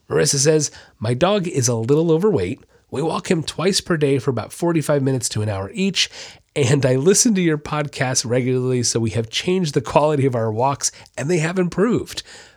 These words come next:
But he's still a little chunky. <laughs> I feed him what the bag tells me to, but it seems like it's too much. What should I do?" Well, Melissa, thank you for listening as a regular listener. I really appreciate that. That's awesome.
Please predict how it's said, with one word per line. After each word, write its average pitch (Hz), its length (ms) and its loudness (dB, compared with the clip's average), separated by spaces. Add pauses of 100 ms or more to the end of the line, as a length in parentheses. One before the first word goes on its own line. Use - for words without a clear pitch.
(120)
But 233 120 -2
he's 233 140 2
still 311 260 2
a - 20 0
little 285 220 0
chunky. 190 560 0 (600)
<laughs> - 600 -8
I 175 140 6
feed 220 340 -2
him 202 120 2
what 175 160 -2
the 147 60 -10
bag 143 320 -6
tells 147 400 -4
me 117 160 -2
to, 92 220 -6
but 95 140 -4
it 117 140 -8
seems 254 360 2
like 156 240 2
it's 113 220 -2
too 135 260 0
much. - 460 -4 (320)
What 165 180 0
should 170 180 2
I 165 120 4
do?" 160 260 2 (920)
Well, 135 100 -8
Melissa, 156 280 2
thank 143 240 0
you 156 80 2
for 135 120 -4
listening 135 580 0
as 123 200 0
a 120 120 0
regular 120 400 0
listener. 113 380 -4
I 220 60 -6
really 107 220 -6
appreciate 98 580 -6
that. - 140 -4
That's 101 180 -8
awesome. 123 340 -4